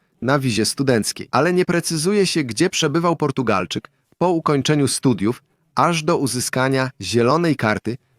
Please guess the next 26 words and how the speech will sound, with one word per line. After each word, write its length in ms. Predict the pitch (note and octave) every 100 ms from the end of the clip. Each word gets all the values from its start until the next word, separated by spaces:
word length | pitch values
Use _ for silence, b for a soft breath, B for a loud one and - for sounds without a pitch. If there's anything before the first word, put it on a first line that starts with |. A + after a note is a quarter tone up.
| -
w 60 |
dwa 240 | F#2+ G#2+ D#3+
tysiące 500 | E3+ - C#3+ C#3 C#3+
siedemnastym 640 | C#3 A#2+ A2 G#2+ - B2
roku. 300 | G#2+ E2+ - - -
Nie 200 | A2+ C3
można 340 | E3+ F#3+ G3
wykluczyć, 580 | F3+ F3+ D3 A#2+ C3 B2+
że 140 | C3 C#3+
cały 360 | - G#2+ A#2+
czas 260 | - G2 -
był 180 | A2 A#2+
w 80 |
Stanach 420 | - G2+ F2 F2 E2+
Zjednoczonych. 800 | F#2+ G2 G#2+ - A#2+ E2 - -
Sam 360 | - F3+ G3
Donald 360 | E3+ E3 D3+ C3 -
Trump 360 | C3+ A2+ A#2+ -
od 180 | G2+
dawna 380 | F#2+ B2 D3+ E3+
sprzeciwia 600 | - - C3 B2 C3+ C3+
się 160 | - A2+
programowi 640 | A#2+ G#2+ A2 G#2+ B2+ C3
Loterii 440 | A#2+ G#2+ B2 B2 G2+
Zielonych 500 | G#2+ G#2 G#2 G2+ -
Kart. 400 | G2+ F2 -